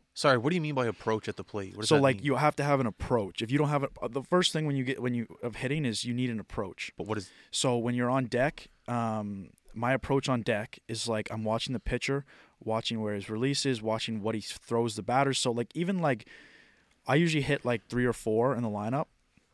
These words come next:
Speaker 2: Three to six is usually where I hit. So I'm watching the players before me. You know, um, he starts off a lefty with a changeup. You know, when we go through one time through the order, I've seen every pitch that he has,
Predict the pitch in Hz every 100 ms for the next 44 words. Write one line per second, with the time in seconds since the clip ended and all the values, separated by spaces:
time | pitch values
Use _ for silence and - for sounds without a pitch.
0 | _ _ - - 143 151 131 - 117 -
1 | 104 120 113 110 101 107 107 - 113 143
2 | 135 113 131 147 120 - 120 123 113 117
3 | - 117 143 170 - - - 120 110 110
4 | - - - _ - 117 113 107 95 85
5 | - - 135 131 131 117 120 131 135 123
6 | 117 - 131 120 87 - _ _ _ _
7 | 120 120 120 120 131 127 110 127 - 135
8 | 139 127 123 110 110 123 113 110 131 123
9 | - 127 131 - - 123 123 127 104 98
10 | 113